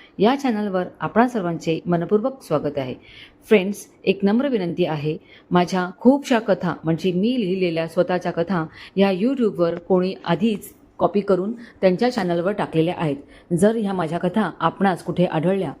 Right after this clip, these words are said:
वेगळ्या नावाने, तर कृपया प्लीज मला तसे मेसेजद्वारे कळवा, जेणेकरून मी त्यांच्यावर योग्य ती कारवाई करू शकते. पुन्हा एकदा धन्यवाद आणि वळूया आजच्या कथेच्या भागाकडे. कथेचे नाव आहे Made for Each Other, भाग तिसरा,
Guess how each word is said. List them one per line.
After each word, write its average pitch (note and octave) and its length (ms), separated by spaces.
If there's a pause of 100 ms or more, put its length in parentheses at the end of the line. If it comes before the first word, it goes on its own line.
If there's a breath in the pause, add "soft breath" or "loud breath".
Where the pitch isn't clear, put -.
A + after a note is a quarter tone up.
वेगळ्या E3+ 240
नावाने, D#3+ 420 (300 loud breath)
तर G3+ 40
कृपया G#3 460
प्लीज A3 420
मला E3+ 200
तसे E3+ 320
मेसेजद्वारे E3+ 600
कळवा, D#3+ 340 (320 loud breath)
जेणेकरून G#3+ 460 (100)
मी F3+ 80
त्यांच्यावर E3+ 480
योग्य G3+ 340
ती C4 120
कारवाई E3 340
करू D#3+ 220
शकते. C#3+ 420 (480 loud breath)
पुन्हा G3+ 240
एकदा E3+ 260 (160)
धन्यवाद F3+ 460 (240)
आणि F3+ 160
वळूया E3 440 (280 loud breath)
आजच्या G3+ 300
कथेच्या F3+ 380
भागाकडे. D3 480
कथेचे F3+ 460
नाव E3 200
आहे D3 260 (180)
Made A3 180 (100)
for G#3 100 (120)
Each G3+ 200
Other, D3+ 200 (180)
भाग D3 160 (100)
तिसरा, A3 300